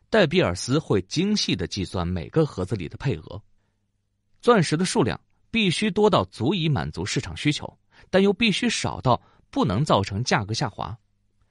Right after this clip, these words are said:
这名主管告诉作者，维持平衡就是一切。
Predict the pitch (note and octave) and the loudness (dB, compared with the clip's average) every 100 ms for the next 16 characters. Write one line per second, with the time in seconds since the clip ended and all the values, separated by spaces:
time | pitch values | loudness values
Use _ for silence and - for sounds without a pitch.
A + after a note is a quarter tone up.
0 | _ _ _ _ - F#3 F3 E3 D#3+ A2 | _ _ _ _ 6 6 8 4 4 4
1 | F#2+ A#2 A#2 A2 - - - _ _ _ | 2 -2 -2 -4 -4 -12 -20 _ _ _
2 | - G#2+ F3+ - G3+ - - G#2 F2 D2 | -4 2 2 0 -4 -4 -2 -2 -2 -8
3 | - _ - A#2 - D2+ E2 G#2+ | -12 _ -2 0 0 -6 -6 -6